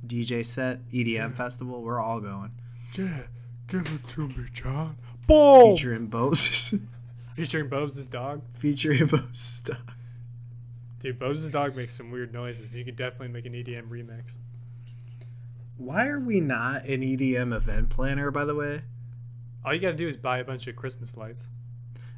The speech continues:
Speaker 1: No, well, I'm saying, uh, for the visuals, we do Christmas lights.
Speaker 2: Yeah.
Speaker 1: Um, Helen Keller bench pressing, Anne Frank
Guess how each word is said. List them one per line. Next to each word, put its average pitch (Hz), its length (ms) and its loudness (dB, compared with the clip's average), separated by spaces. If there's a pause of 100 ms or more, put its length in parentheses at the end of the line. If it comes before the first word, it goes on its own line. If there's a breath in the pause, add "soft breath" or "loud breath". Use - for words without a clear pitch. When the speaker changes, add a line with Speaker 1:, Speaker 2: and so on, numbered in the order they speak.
(160)
Speaker 1:
No, 147 480 2
well, 143 320 2
I'm 135 160 4
saying, 143 460 -2
uh, 117 160 -2
for 139 240 -2
the 123 80 0
visuals, 165 720 -2 (220)
we 131 160 2
do 123 180 2
Christmas 120 540 -2
lights. 123 500 -2 (320 loud breath)
Speaker 2:
Yeah. 113 180 0 (120)
Speaker 1:
Um, 110 160 -4
Helen 135 420 0
Keller 123 540 2
bench 113 380 -6
pressing, 110 680 -2 (720 loud breath)
Anne 123 240 -4
Frank 117 680 -4